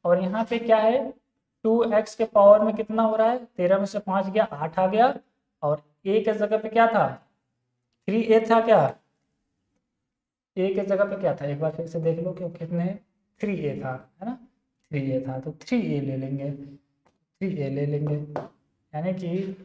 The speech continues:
थ्री ए के पावर में फ़ाइव। अब इसको कैलकुलेशन करना है और सॉल्व करके बताना है कि कितना आ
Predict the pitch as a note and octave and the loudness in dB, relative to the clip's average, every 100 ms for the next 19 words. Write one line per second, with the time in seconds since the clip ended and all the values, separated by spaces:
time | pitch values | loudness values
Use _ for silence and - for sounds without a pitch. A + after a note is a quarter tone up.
0 | - G3 G#3+ G3+ E3+ D#3 D3+ D3 C3+ C3+ | -10 -6 -6 -8 -6 -6 -6 -4 -2 -2
1 | F3+ - - B2 A#2+ - _ _ _ _ | -2 -4 -4 -8 -8 -18 _ _ _ _
2 | _ _ C4 B3+ B3+ A#3+ - G#3+ C4+ B3 | _ _ 2 4 0 -2 0 4 6 6
3 | B3 A3+ A3 C4+ C4+ B3 B3 C4 C4+ B3+ | 6 4 4 2 2 2 4 6 6 8
4 | A#3 A3+ G#3 G#3 G#3+ A3+ A3+ A3+ G3+ F#3+ | 8 8 6 6 8 4 4 2 4 4
5 | G#3 A#3+ A#3 A#3+ - G3+ G#3+ A#3 A3 E3 | 4 2 0 -4 -10 -2 4 6 6 2